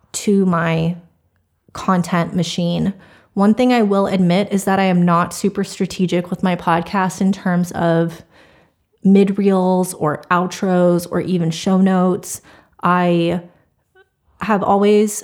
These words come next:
felt that my sales strategy is being good at my job,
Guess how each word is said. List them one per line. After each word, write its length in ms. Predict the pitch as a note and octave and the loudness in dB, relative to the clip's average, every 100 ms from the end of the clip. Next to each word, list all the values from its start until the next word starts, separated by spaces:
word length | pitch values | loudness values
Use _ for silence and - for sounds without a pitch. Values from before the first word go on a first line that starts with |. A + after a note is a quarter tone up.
| - | -14
felt 540 | - E3+ D#3+ G3+ - - | -4 0 0 -2 -8 -8
that 300 | G3 F#3 F#3+ | -2 0 0
my 720 | F#3+ F#3 F3+ F#3 G3 A3 G#3+ - | 2 2 2 0 0 0 -2 -8
sales 360 | - F3+ E3+ | -4 -2 -2
strategy 580 | - G#3+ G#3 G#3+ A3 A3+ | -4 -2 0 0 0 0
is 120 | F#3 | -2
being 240 | - G3 F3+ | -2 0 2
good 140 | E3 | 0
at 100 | F3+ | 0
my 140 | F3 E3 | 0 0
job, 440 | E3 D3 F#3+ | 0 0 0